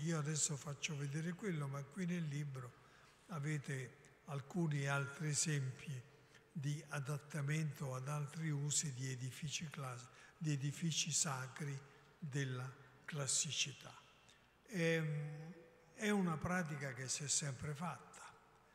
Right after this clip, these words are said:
Quando qualche tempo fa, vi ricordate, ci furono quelle polemiche perché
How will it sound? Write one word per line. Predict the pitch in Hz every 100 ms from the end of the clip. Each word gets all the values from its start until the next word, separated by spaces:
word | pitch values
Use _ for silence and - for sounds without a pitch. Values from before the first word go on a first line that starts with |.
| - - - _
Quando | - 156 156 151 143 135 131 139 151 -
qualche | 170 143 127 151
tempo | - 175 151 151
fa, | 165 156
vi | 135
ricordate, | 131 131 147 135 147 165 139
ci | 127 151
furono | 123 160 165 151 135
quelle | 135 135
polemiche | 131 143 151 175 170 147 135
perché | 123 139 127 - 160 151